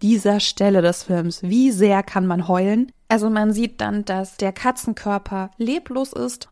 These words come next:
und man hört aber seine Stimme und dann steht er eben als Mensch da, als, ja, so eine Art Geist. Und dann hört man, wie seine Schwester ihn ruft und dann gehen sie zusammen durch ein Tor und jetzt muss ich fast schon wieder heulen, weil es so, so schön ist.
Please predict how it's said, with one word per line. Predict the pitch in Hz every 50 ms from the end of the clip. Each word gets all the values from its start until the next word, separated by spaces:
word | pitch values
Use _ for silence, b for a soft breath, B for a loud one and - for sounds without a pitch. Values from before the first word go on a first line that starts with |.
| _
und | - 226 226 220
man | 220 214 208
hört | 233 220 220
aber | 220 214 208 202
seine | 196 190 190 208
Stimme | 196 - - 285 277 269 277 254 -
und | 220 202 190
dann | 185 185
steht | - - 196 190 -
er | 185 -
eben | - 165 185 - 165
als | 170 - - - - - -
Mensch | 170 165 175 226 233 -
da, | - 220 214 220 180 165 - - -
als, | - - - - - - - -
ja, | 180 196 190
so | -
eine | - - 185 180 160 185
Art | 185 - -
Geist. | - 170 175 185 214 233 - - - _
Und | - 247 247 254
dann | 247 233 226
hört | 247 262 254 254 247
man, | 233 220 214
wie | 240 226
seine | 233 220 214 220 226
Schwester | - - - 233 226 - - - 208 - -
ihn | 240 254
ruft | - - 320 311 - - - - 311
und | 277 285
dann | 311 311 285
gehen | - 339 311 320
sie | - -
zusammen | - - 277 262 339 339 311 285
durch | 262 285 285 - 285
ein | 277 277
Tor | - - 320 277 254 247 -
und | 254 262 -
jetzt | 302 302 - -
muss | 330 359 -
ich | 349 -
fast | - - - - -
schon | - 381 349
wieder | 320 285 262 214
heulen, | 233 214 214 214 226
weil | 254 254
es | 277 269 -
so, | - 269 277 294
so | - 262 269
schön | 277 - - 254 247 254 247 208
ist. | 190 190 - -